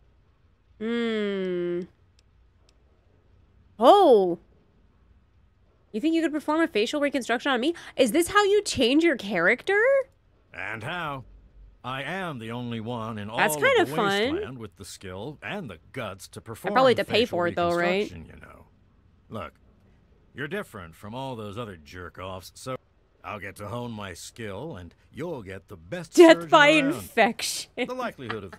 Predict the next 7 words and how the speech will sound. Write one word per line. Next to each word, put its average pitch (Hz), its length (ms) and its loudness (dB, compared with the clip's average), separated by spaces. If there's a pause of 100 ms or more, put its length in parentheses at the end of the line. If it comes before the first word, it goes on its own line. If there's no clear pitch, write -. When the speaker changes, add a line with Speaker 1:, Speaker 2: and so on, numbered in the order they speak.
(120)
Speaker 2:
death 92 300 -14
by 78 160 -18
infection 80 720 -18
at 73 180 -20
my 131 280 -10
hands. 127 380 -10 (440)
So. 139 140 -10